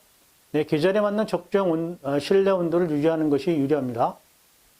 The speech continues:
네, 절전한 전등 교체하기, 형광등을 엘이디 전등으로 교체하면 수명이 길어지고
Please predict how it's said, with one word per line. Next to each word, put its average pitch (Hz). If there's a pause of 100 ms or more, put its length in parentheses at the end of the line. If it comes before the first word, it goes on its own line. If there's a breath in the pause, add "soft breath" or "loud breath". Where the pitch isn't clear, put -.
(580 soft breath)
네, 147
절전한 190
전등 190
교체하기, 156
형광등을 185
엘이디 160
전등으로 165
교체하면 147
수명이 190
길어지고 151